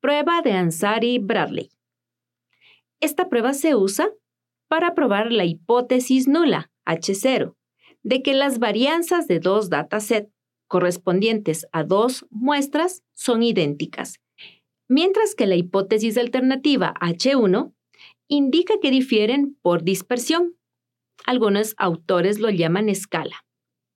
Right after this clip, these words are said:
La prueba de Ansari también retorna un p-value, el cual debe ser mucho mayor que cero punto cero cinco para asegurar que las varianzas son similares. A continuación se presenta la sintaxis de la función programática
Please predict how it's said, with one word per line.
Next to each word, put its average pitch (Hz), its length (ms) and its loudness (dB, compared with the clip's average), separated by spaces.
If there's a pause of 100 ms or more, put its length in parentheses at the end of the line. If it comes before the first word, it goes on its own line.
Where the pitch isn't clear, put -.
(400)
La 285 180 -2
prueba 359 260 0
de 349 60 0
Ansari 190 600 0 (220)
también 285 420 0
retorna 247 600 0 (120)
un 233 320 2
p-value, 180 560 0 (400)
el 294 180 0
cual 311 260 0
debe 277 260 0
ser 285 360 0
mucho 220 340 2
mayor 262 380 2
que 262 100 0
cero 220 380 0
punto 208 320 0
cero 254 260 0
cinco 262 460 0 (320)
para 302 300 2
asegurar 165 640 0
que 208 120 -2
las 196 180 -2
varianzas 269 580 0
son 240 240 0
similares. 220 760 0 (1200)
A 220 160 0
continuación 180 600 2
se 208 120 0
presenta 285 520 -2
la 320 120 2
sintaxis 302 640 0
de 302 100 2
la 302 100 0
función 285 480 0
programática 262 880 -2